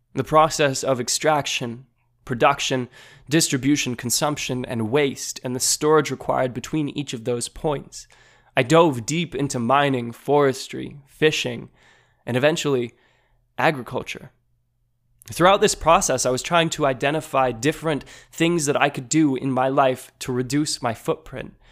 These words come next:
And through this process, I realized that my footprint, in comparison to the average Canadian, was pretty good, relatively speaking. It was, it was lower, but it was nowhere near where it needed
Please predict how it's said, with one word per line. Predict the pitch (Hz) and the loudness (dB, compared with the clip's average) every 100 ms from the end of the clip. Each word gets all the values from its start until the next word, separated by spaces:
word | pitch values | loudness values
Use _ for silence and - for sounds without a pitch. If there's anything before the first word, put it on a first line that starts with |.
| _ _ _ _ _ - | _ _ _ _ _ -2
And | 143 | -2
through | 139 226 | 2 0
this | 226 - | 2 0
process, | - 139 135 131 131 | 0 -2 0 -2 0
I | 131 | 0
realized | 120 175 196 127 123 | 2 0 2 2 0
that | 120 117 | -2 0
my | 143 220 | 2 2
footprint, | - 208 - 175 151 127 _ | 0 -4 -4 -2 -2 -4 _
in | 143 | -4
comparison | 135 131 160 175 - 147 | -4 0 0 0 0 -4
to | 131 | -4
the | 123 | -2
average | 123 135 127 113 - | 2 2 2 -4 -6
Canadian, | 123 139 175 135 120 - - - _ | -6 -4 -2 -2 -2 -10 -20 -20 _
was | 123 | -6
pretty | - - 269 | -6 -6 -6
good, | 185 135 233 190 104 - _ _ _ _ - | -4 0 0 0 -4 -20 _ _ _ _ -8
relatively | 127 147 156 147 135 123 | 4 4 4 0 -4 -4
speaking. | 113 - - 233 131 123 | -4 -6 -6 -6 -6 -2
It | 131 | 0
was, | 135 - | 0 0
it | 127 | -2
was | 127 113 | -4 -2
lower, | 113 185 190 123 117 _ - - _ _ - | 2 4 4 0 -4 _ -20 -20 _ _ -2
but | 135 | 2
it | 175 | 4
was | 170 | 4
nowhere | 156 180 196 175 | 4 4 4 4
near | 131 147 160 156 | 2 2 2 2
where | 131 131 | 2 0
it | - | -2
needed | 123 135 143 135 110 | -2 -2 0 -2 -6